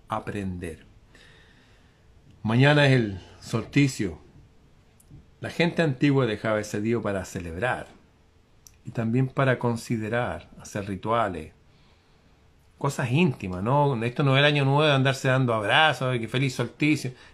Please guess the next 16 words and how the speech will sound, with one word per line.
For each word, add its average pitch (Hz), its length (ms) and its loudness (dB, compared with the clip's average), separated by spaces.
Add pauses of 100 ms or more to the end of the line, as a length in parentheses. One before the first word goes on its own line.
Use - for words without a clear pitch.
No 135 240 2
es 170 100 2
llevar 165 360 4
las 156 180 -2
convicciones 139 1000 -2 (440)
que - 100 -6
nos 113 140 -2
dejó 117 220 -2
este 139 240 -2
mundo 143 420 0
a 107 80 -2
las 104 160 -8
cosas 127 320 -6
que - 80 -14
estamos 120 320 -4
redescubriendo. 101 760 -8